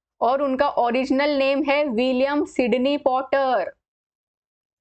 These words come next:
O Henry इधर तो correct है, but उन,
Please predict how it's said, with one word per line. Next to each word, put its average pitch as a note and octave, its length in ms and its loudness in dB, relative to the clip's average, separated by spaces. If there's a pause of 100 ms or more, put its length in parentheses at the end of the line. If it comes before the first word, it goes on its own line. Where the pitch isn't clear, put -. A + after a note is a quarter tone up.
(420)
O B3+ 220 2
Henry C#4+ 380 0
इधर C4 200 0
तो D4+ 100 0
correct C#4 360 -2
है, D4+ 100 2
but C4+ 180 0
उन, B3+ 180 -2